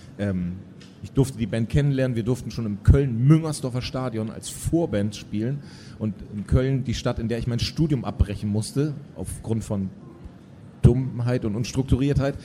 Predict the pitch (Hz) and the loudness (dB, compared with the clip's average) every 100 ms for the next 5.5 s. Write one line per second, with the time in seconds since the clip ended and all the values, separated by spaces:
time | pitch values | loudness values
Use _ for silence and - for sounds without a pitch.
0 | - - - 139 147 165 165 156 143 123 | -16 -4 2 4 4 4 4 4 0 -4
1 | 123 113 127 139 - 143 143 151 135 117 | -4 -4 -2 0 4 6 8 6 4 0
2 | 120 120 117 117 - - 156 135 139 131 | 0 0 -2 -6 6 10 10 8 2 0
3 | - 160 147 101 98 110 104 101 101 123 | 0 0 0 -2 -2 -2 -2 -2 -2 -2
4 | 117 135 127 110 110 - - 80 78 76 | -2 -2 -2 -4 -6 -8 -8 -8 -8 -8
5 | 76 - 78 73 78 | -10 -10 -8 -8 -8